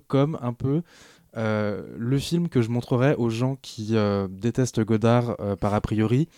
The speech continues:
pour leur faire apprécier Godard. Ouais, c'est-à-dire que, enfin, vas-y, euh,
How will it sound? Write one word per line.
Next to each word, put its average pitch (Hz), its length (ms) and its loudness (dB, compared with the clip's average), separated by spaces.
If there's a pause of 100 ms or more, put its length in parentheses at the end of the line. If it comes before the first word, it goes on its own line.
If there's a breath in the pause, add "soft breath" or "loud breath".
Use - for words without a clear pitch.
(600 soft breath)
pour 139 240 0
leur 113 160 2
faire 131 180 0
apprécier 120 380 -2
Godard. 110 360 -2 (1040)
Ouais, 110 40 -4
c'est-à-dire 117 360 0
que, - 100 -2
enfin, 98 380 -4 (460 soft breath)
vas-y, 110 160 -4
euh, 110 180 -4